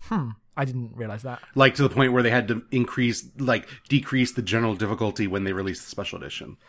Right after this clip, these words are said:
Speaker 1: Oh, right, yeah. Well, that happened in this, 'cause, um,
Speaker 2: Yeah.
Speaker 1: so a little history, I guess. I'll introduce why we're doing Ninja Gaiden Black. It is one of my favorite games because I played it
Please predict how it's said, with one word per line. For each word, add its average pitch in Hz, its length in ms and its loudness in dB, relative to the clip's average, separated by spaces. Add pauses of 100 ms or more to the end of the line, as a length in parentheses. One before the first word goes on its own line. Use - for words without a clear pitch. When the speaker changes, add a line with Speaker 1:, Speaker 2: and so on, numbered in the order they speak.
(260)
Speaker 1:
Oh, 196 340 12
right, 151 440 8
yeah. 120 280 -4
Well, 247 240 8 (120)
that 226 120 10
happened 220 300 4
in 160 80 2
this, 165 360 2 (120)
'cause, 147 200 4
um, 127 320 -6
Speaker 2:
Yeah. 92 260 0 (260)
Speaker 1:
so 208 120 4
a 220 40 8
little 285 180 4
history, 135 640 0
I 131 80 -4
guess. 113 260 -4
I'll 127 160 0
introduce 123 480 -6
why 135 480 2
we're 120 140 -4
doing 107 180 -8
Ninja 107 160 -10
Gaiden 101 180 -12
Black. - 280 -14 (260)
It 180 160 4
is 160 220 4
one 285 180 8
of 185 80 6
my 185 240 6
favorite 151 400 2
games 135 460 -2 (240)
because 147 240 0
I 143 40 -2
played 156 280 0
it 143 180 -4